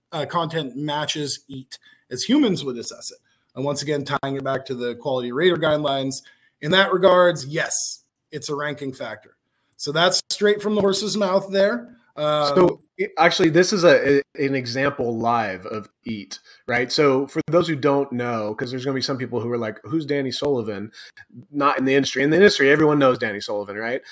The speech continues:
Speaker 2: But for those who don't know, like, why does he have such high trust? And why, why are you trusting what he's saying
Speaker 1: Right.
Speaker 2: here?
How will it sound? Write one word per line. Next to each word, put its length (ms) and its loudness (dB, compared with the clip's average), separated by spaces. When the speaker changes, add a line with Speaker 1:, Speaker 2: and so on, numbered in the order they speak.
Speaker 2:
But 140 -2
for 80 0
those 200 2
who 120 -6
don't 200 0
know, 300 -4
like, 260 2
why 280 2
does 200 0
he 180 0
have 220 2
such 220 -4
high 180 -2
trust? 420 -6
And 140 -6
why, 220 6
why 140 6
are 100 6
you 160 0
trusting 500 -2
what 160 0
he's 180 -4
saying 280 -2
Speaker 1:
Right. 80 -6
Speaker 2:
here? 200 -8